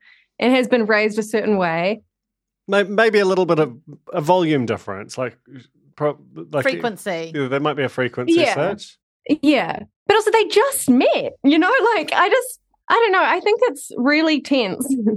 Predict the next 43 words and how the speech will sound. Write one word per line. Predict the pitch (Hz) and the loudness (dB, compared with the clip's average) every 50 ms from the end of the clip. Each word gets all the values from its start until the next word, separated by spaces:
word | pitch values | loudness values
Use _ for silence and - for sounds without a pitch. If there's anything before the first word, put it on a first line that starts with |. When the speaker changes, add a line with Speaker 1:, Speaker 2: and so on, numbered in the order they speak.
| 214 214 _ | -4 -8 _
Speaker 1:
<laughs> | _ _ _ - - - - - - | _ _ _ -20 -20 -20 -16 -4 -2
Speaker 3:
I've, | 320 359 440 427 370 - | 0 0 0 -2 -6 -6
I | 269 277 330 392 440 | -4 -2 -2 -2 -2
think | - - 381 349 302 285 - | -4 -4 -6 -6 -6 -8 -6
that, | 294 269 240 208 - - - | -4 -4 -2 -4 -4 -4 -2
um, | 208 208 196 196 190 190 190 190 190 185 - - _ _ _ _ - - | 0 0 0 -2 -4 -6 -10 -10 -12 -12 -14 -16 _ _ _ _ -2 -2
I, | 254 - - | -2 0 0
I'm | 240 269 269 | -2 -2 -2
actually | - 269 294 294 - - 339 339 285 | -2 -4 -4 -4 -6 -8 -8 -8 -4
erring | - 226 220 214 214 208 | -2 -2 -2 -2 -4 -6
on | 196 190 | -8 -8
the | 180 | -8
side | 170 - 165 160 | -8 -6 -6 -6
of | 160 151 | -6 -8
Melissa | 160 151 160 151 - - 165 | -8 -8 -10 -10 -10 -10 -12
in | 147 139 | -12 -10
this | 127 147 - | -12 -14 -14
because | - 151 - 175 151 | -16 -18 -16 -16 -10
I | - 156 170 175 | -6 -4 -2 -2
suspect | 180 - 170 - - - 165 - _ | -4 -6 -12 -18 -16 -14 -14 -14 _
that | - - - | -16 -16 -14
she's | - 151 143 | -14 -16 -14
gotten | 156 - 151 - - | -12 -12 -12 -12 -12
a | - | -16
pretty | - - 147 143 | -16 -16 -14 -14
rough | 139 139 - _ | -14 -14 -14 _
edit. | - 160 185 277 302 - _ _ _ _ _ _ _ _ _ _ _ _ _ _ _ _ _ - | -12 -10 -10 -10 -10 -12 _ _ _ _ _ _ _ _ _ _ _ _ _ _ _ _ _ -6
Um, | 160 165 165 160 151 151 156 156 - _ _ _ _ - | -4 -2 -2 -2 -4 -8 -12 -16 -18 _ _ _ _ -6
uh, | - 226 | -6 -4
we | 208 220 | -2 -2
don't | 269 247 190 - | -2 -2 -4 -4
know | 185 170 | -6 -6
whether | 170 175 175 165 | -6 -6 -6 -6
or | |
not | 170 165 - - | -6 -8 -8 -8
Josh | - 165 165 - | -8 -10 -10 -10
knows | 185 165 170 180 | -10 -10 -10 -10
what | 156 - | -12 -12
she | - - 185 | -10 -6 -4
does | 233 277 190 - | -2 -2 -2 -2
for | - 151 | -6 -10
a | 139 | -12
job | - 127 120 180 277 339 | -10 -8 -6 -6 -6 -6